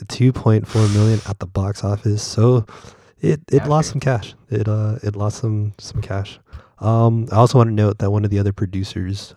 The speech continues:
Speaker 1: on here is Eli Roth, and, uh, yeah, maybe we'll talk about that a little later too.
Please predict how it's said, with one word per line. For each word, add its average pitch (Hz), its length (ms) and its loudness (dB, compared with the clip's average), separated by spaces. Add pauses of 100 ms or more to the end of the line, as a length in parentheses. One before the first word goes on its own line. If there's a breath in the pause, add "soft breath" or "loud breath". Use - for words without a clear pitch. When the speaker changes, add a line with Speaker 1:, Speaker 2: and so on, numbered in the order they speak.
Speaker 1:
on 95 200 -6
here 98 300 -4
is 92 420 -6
Eli 101 340 0
Roth, 95 520 -4 (680 soft breath)
and, 107 200 -2
uh, 113 540 0 (260)
yeah, 139 140 -2
maybe 107 180 0
we'll 101 160 -4
talk 101 240 -8
about - 260 -12
that 80 140 -10
a 80 60 -14
little - 260 -20
later - 260 -20
too. 101 220 -10